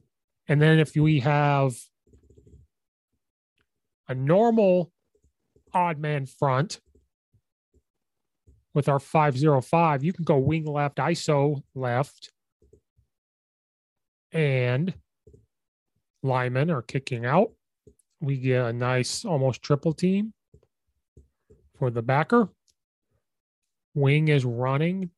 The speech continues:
for that backer. Running back's also leading up for this quarterback, and there you go. Now he can cut.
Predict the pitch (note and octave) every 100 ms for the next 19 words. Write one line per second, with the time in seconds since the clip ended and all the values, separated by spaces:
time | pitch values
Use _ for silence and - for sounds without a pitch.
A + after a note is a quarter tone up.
0 | _ _ B2+ B2+ D3+ D#3 E3 - G3 F#3
1 | - _ _ _ _ _ _ _ _ _
2 | _ B2+ B2 F#3 G3 E3 D3+ - E3+ F3+
3 | - D#3 D3 C3 B2+ B2+ C3 _ D3+ C3
4 | - C#3 C3 B2+ C3+ - D3+ B2+ B2 B2+
5 | B2 D#3+ A#2 - _ _ _ - C3 C3+
6 | B2+ B2 - D3